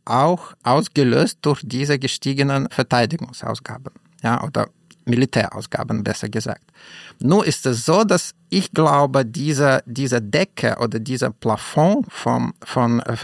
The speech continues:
von Militärausgaben ist bereits erreicht. Aus verschiedenen Gründen. Ja, auch der Präsident Putin hat zum Beispiel vor kurzem angekündigt, Russland plant, die,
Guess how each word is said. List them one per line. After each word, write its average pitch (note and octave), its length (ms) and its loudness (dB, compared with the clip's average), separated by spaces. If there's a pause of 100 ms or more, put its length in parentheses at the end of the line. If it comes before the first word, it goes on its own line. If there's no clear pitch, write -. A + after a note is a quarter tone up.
(180)
von A#2+ 400 2
Militärausgaben B2+ 920 2
ist D3+ 180 -2
bereits C3 360 2
erreicht. A2+ 540 0 (400)
Aus - 180 -8
verschiedenen G#2+ 580 -2
Gründen. A2 600 -4
Ja, C3 340 2
auch - 220 -2
der B2 100 -2
Präsident - 460 -4
Putin F3 360 2
hat - 160 -4
zum A3+ 120 4
Beispiel F#3+ 260 0
vor - 180 -6
kurzem B2 320 -2
angekündigt, B2+ 840 0 (340)
Russland C3 480 2
plant, B2 500 2
die, B2 440 -4